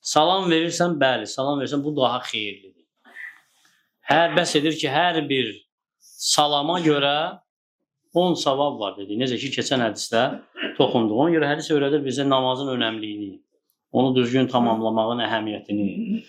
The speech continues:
öyrədir bizə ki, salamı qaytarmaq, e, sünnədir. Peyğəmbər sallallahu aleyhi və səlləmin sünnəsidir. Yəni, salamı qaytarmaq, həmçinin təkrarlamaq salamı bir neçə dəfə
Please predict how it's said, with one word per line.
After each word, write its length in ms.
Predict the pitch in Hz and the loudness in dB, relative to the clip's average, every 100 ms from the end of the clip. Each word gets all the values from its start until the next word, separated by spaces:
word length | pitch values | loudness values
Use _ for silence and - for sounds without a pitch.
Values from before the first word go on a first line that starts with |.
| - - - | 0 2 4
öyrədir 460 | 127 135 135 147 | 4 4 2 0
bizə 220 | 135 135 131 | 0 -2 -4
ki, 100 | 135 | -2
salamı 460 | - 127 127 139 | 0 2 0 -2
qaytarmaq, 720 | 131 123 117 120 120 131 127 - _ _ _ _ _ _ _ _ _ _ _ - | 0 -2 -2 -4 0 0 0 -4 _ _ _ _ _ _ _ _ _ _ _ -2
e, 80 | 120 123 117 | 0 2 0
sünnədir. 580 | - - 160 147 120 107 | 0 2 4 4 2 -2
Peyğəmbər 420 | 120 117 120 131 127 | -2 -2 0 0 -2
sallallahu 520 | 127 123 123 131 123 | -4 -4 0 0 0
aleyhi 200 | 127 127 | -6 -6
və 80 | 117 | -6
səlləmin 360 | 147 139 127 113 | -4 -2 -2 -2
sünnəsidir. 680 | - 143 131 110 110 104 107 | 0 2 2 -2 -4 -2 -2
Yəni, 160 | 110 | -4
salamı 380 | - 123 123 123 | -2 0 0 -2
qaytarmaq, 460 | 123 117 113 117 131 | -2 -2 -6 -4 -2
həmçinin 480 | 147 - 135 127 - _ _ - | -2 -2 -4 -4 -6 _ _ -2
təkrarlamaq 720 | 139 - 135 127 123 139 139 | 0 2 2 2 2 2 0
salamı 440 | 135 123 120 123 104 - _ _ _ _ _ _ _ _ | -2 -2 0 -2 -4 -10 _ _ _ _ _ _ _ _
bir 200 | 156 147 | 4 4
neçə 300 | 135 120 135 | 0 2 2
dəfə 340 | 127 120 135 | 2 2 2